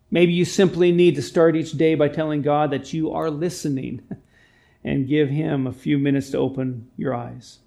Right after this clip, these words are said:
Keep a journal. Maybe that, that's in your wheelhouse. And write down the names of people God wants you to pray for and connect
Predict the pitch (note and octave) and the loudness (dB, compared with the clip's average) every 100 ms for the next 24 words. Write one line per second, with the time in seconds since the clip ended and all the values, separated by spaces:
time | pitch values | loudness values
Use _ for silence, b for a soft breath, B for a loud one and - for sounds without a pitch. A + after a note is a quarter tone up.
0 | _ _ _ _ _ _ _ _ _ _ | _ _ _ _ _ _ _ _ _ _
1 | _ - G3+ G3 C#3+ F3+ F#3 F#3+ G#3 - | _ 2 4 4 6 6 8 6 2 -4
2 | - _ _ _ D3 C#3+ C#3+ D3 D#3 D3+ | -20 _ _ _ -2 0 2 2 0 -4
3 | E3 D3+ D3+ - - D#3 D3+ C#3+ D#3+ C#3+ | 0 0 0 -2 -2 2 2 4 4 4
4 | D3 D#3+ - - - _ _ _ _ _ | 0 -2 -6 -16 -20 _ _ _ _ _
5 | _ _ _ D#3 F3 F#3 F3+ F#3 F3 F3 | _ _ _ 4 6 6 6 6 6 6
6 | F#3 F3+ E3 G3 F#3+ F3+ F3+ F3+ D#3 D3+ | 6 4 2 2 2 4 4 4 2 0
7 | F3+ F3 - F3+ F#3 F3+ - - G#3 G3+ | 0 -2 -6 -4 -2 -6 -10 -2 0 -2
8 | - D3 C3+ C3 E3 E3+ E3 - | -4 -2 -2 -2 -4 -4 -6 -12